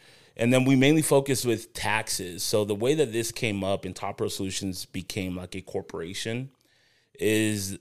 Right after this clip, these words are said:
you know, they came in and purchased my sister's company. My sister's company, uh, she, she's, she's an accountant, so she had Royal Accounting,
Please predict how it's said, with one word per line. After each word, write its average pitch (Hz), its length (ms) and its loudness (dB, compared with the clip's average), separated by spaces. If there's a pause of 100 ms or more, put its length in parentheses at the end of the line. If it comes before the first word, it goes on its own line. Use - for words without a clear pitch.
you 113 120 -4
know, 95 140 0
they 110 160 -2
came 123 340 0
in 101 140 0
and 92 180 -4
purchased - 960 -4 (280)
my 98 120 -2
sister's 95 420 -2
company. 92 560 -10 (800)
My 101 100 -2
sister's 110 320 -4
company, 98 480 -4
uh, 95 240 -4
she, 95 240 -6
she's, 98 680 -6
she's 104 220 -6
an 98 100 -4
accountant, 90 460 -10
so - 140 -12
she 95 440 -12
had 90 240 -10
Royal 95 240 -4
Accounting, 95 500 -12